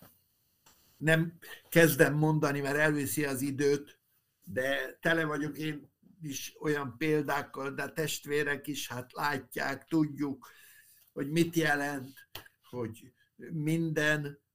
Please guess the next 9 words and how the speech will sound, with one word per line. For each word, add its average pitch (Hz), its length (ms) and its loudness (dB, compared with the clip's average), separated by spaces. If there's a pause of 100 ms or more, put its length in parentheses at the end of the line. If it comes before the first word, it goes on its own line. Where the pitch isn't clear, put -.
(200)
hópehely 143 840 -2
hatszögletű, 131 1040 -4
de 117 160 -6
két 135 420 -4
ugyanolyan 127 600 -4
mintázatot 107 880 -6
még 95 360 -6
nem 117 320 -6
találtak. 104 880 -10